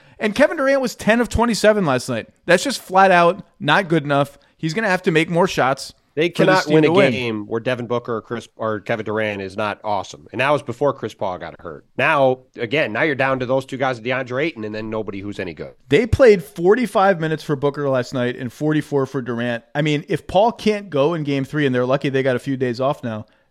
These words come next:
Speaker 1: they may have to go, like, forty-six minutes apiece. I mean, you just can't afford any time, even
Speaker 2: Nope.
Speaker 1: with one of them on the floor. It's, it's, it's gonna be hard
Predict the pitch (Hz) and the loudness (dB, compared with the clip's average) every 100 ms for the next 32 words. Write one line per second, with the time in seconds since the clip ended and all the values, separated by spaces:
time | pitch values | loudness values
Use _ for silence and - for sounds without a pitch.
0 | - 151 233 294 233 180 196 - 151 156 | -2 2 4 2 2 0 -4 -4 -2 0
1 | 170 147 127 - - 151 151 135 147 131 | 0 0 -2 -6 -4 -2 0 0 -4 -2
2 | 139 127 120 104 127 107 - 143 135 135 | -2 -2 -6 -6 -6 -6 -8 -4 -2 0
3 | 202 190 226 - - - 160 160 - 135 | -2 0 -2 -2 -8 -6 -4 -4 -6 -8
4 | - 160 170 127 117 _ 147 151 147 151 | -4 -2 0 -2 -6 _ -4 -2 -4 -4
5 | 170 170 123 120 - _ _ 190 185 226 | -4 -2 -4 -6 -10 _ _ -4 0 2
6 | 180 147 120 139 220 208 143 120 117 110 | 2 2 -4 0 2 4 2 2 -2 -4
7 | 120 104 92 _ 143 139 - 139 - 160 | -8 -8 -10 _ -8 -6 -6 -6 -6 -6
8 | - 139 135 127 131 127 | -2 -2 -2 0 0 0